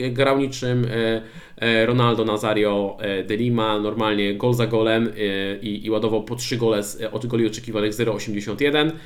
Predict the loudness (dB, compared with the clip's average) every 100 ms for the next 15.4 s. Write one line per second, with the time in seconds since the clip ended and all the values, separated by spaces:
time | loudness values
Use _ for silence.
0 | -16 -20 -2 2 4 2 0 -2 -2 -2
1 | 0 2 2 0 -2 -2 -2 0 0 -2
2 | -4 -2 -2 -4 -2 0 0 -2 -6 -4
3 | -4 -2 0 -2 -4 -12 -18 -18 -18 -6
4 | 0 2 2 0 0 0 0 -2 -6 -8
5 | -8 -4 -2 -2 -2 -2 0 0 0 0
6 | -2 -2 -2 -4 -6 -10 -6 -6 -6 -2
7 | 0 0 0 -2 -6 -16 -18 -14 -4 -2
8 | 0 -2 -2 -4 -4 -2 0 0 0 0
9 | 2 2 2 -2 0 0 -2 -2 -6 -6
10 | -8 -4 -4 -2 -4 -4 -2 0 0 0
11 | -2 -4 -4 -6 -6 -4 -4 -4 -6 -4
12 | -2 -2 -4 -4 -4 -4 -4 -6 -10 -12
13 | -14 -10 -10 -8 -4 2 4 4 0 -12
14 | -8 4 6 6 6 2 0 0 0 0
15 | 0 2 2 2